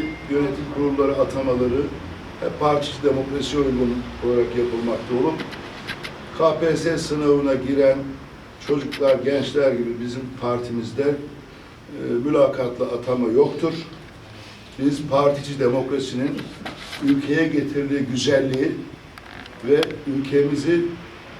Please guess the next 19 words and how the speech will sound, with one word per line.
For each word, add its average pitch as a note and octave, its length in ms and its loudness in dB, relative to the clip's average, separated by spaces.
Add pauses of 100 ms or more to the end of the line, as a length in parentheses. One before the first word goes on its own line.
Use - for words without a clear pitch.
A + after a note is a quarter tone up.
(200)
demokrasinin C#3+ 640 0 (100)
kuran C#3 180 4 (160)
güzelliği C3 420 2
halkımızla C3 600 0 (120)
buluşturmayı C3 600 -2 (120)
yedi C3+ 180 2
Haziran'da B2+ 680 2 (640)
and D#3 260 4
içiyoruz E3 520 0 (440)
ve C3 140 4
Sayın D#3 360 2 (1080)
Merkez C#3+ 440 2
Çab-, - 220 0 (440)
Merkez C#3+ 300 0
Efendi C3+ 440 0 (240)
ve C3 60 2 (400)
ilçe D#3 220 0
başkanımızın B2+ 680 0 (840)
emirlerindeyiz C3+ 680 0